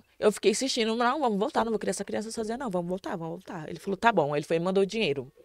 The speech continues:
pra me descer pra praia. Vou eu pra praia de novo. <laughs> De mala e tudo. Aí cheguei lá na praia. Cheguei lá na praia e pai, pô, nós ficou, pai. Teve um ocorrido lá,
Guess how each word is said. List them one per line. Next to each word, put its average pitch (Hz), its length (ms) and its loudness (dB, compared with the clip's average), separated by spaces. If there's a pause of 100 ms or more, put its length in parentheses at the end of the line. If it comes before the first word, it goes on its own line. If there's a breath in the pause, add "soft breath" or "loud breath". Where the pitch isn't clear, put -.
(760)
pra 180 100 0
me 151 80 -4
descer 156 220 -2
pra 170 100 2
praia. 151 220 0
Vou 147 100 0
eu 247 160 0
pra 214 120 -14
praia 202 240 -6
de 202 100 -10
novo. 147 320 -12 (140)
<laughs> - 880 0
De 165 180 -2
mala 180 240 4
e 254 60 -4
tudo. 143 260 -4
Aí 160 100 -2
cheguei 202 300 4
lá 240 100 6
na 262 120 0
praia. 240 600 2 (1800 soft breath)
Cheguei 190 280 4
lá 202 120 8
na 214 120 4
praia 202 520 4
e 202 80 2
pai, 185 220 0
pô, 220 220 -4
nós 208 200 0
ficou, 185 300 -2
pai. 185 320 0
Teve 196 180 2
um 208 60 4
ocorrido 175 400 0
lá, 165 420 2